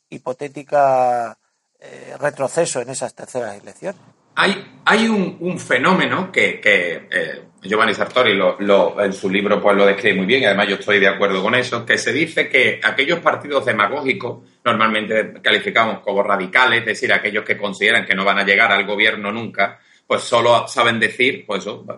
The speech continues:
Speaker 2: barbaridades y demagogia, mentiras y, y auténticas barbaridades.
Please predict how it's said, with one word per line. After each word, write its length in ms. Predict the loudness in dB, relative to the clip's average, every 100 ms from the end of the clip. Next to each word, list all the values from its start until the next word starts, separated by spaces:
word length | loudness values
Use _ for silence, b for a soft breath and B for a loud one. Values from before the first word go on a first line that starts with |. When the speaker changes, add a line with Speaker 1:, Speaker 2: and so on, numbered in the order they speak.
| -16
Speaker 2:
barbaridades 720 | -4 -2 -2 -2 2 2 4
y 40 |
demagogia, 600 | 2 0 0 0 0 -6
mentiras 560 | -10 -20 -2 2 2 2
y, 200 | -2 -6 -6
y 160 | -6
auténticas 500 | -6 -6 -8 -4 -4
barbaridades. 520 | -2 -4 -4 -6 -10